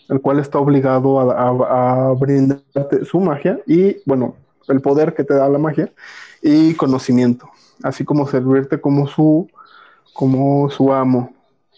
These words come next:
al cual encadenas a un objeto. ¿Te suenan las Soul Coins? Esto fue antes. El objeto, el objeto tal cual es un objeto, puede ser un objeto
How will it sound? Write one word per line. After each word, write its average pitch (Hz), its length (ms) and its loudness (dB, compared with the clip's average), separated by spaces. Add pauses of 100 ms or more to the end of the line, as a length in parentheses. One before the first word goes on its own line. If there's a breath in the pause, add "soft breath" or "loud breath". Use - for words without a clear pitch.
(420 soft breath)
al 135 180 -2
cual 151 440 0
encadenas 147 760 0
a 139 80 0
un 135 240 2
objeto. 175 500 0 (480)
¿Te 135 100 -2
suenan 147 380 0
las 131 160 -2
Soul 156 280 0
Coins? 220 420 -2
Esto - 260 -4
fue 139 180 -2
antes. 139 420 -4 (380)
El 139 160 2
objeto, 180 720 0
el 139 140 2
objeto 180 1120 2
tal 156 140 -2
cual 156 160 2
es 170 120 -2
un 185 80 2
objeto, 180 380 -2
puede 156 160 0
ser 160 140 -2
un 160 100 0
objeto 156 680 -2